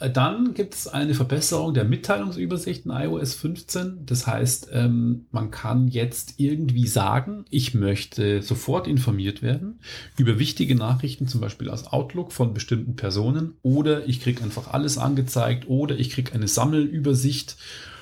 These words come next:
zu bestimmten Zeitpunkten am Tag an Infos, die ich haben möchte." Finde ich persönlich gut, weil man wird ja inzwischen auf allen möglichen Wegen von,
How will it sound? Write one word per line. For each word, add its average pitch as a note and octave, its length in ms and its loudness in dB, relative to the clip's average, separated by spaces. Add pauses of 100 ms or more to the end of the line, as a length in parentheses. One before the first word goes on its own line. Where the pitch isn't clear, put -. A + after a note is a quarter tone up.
(100)
zu B2 140 2
bestimmten F3+ 400 0
Zeitpunkten B2+ 580 2
am G2 120 -2
Tag A2 420 0 (380)
an G#2+ 180 2
Infos, B2 460 2
die G#2 80 -2
ich G2+ 100 -4
haben F#2 220 -4
möchte." F#2 280 -8
Finde C#3 240 2
ich C3+ 140 -4
persönlich B2+ 400 2
gut, D3+ 300 -2
weil A#2 60 0
man G#2+ 140 -4
wird B2 160 2
ja A2+ 60 -2
inzwischen B2 380 0
auf - 180 -6
allen A#2+ 200 4
möglichen A2+ 560 0
Wegen A2 240 2
von, G2+ 440 -2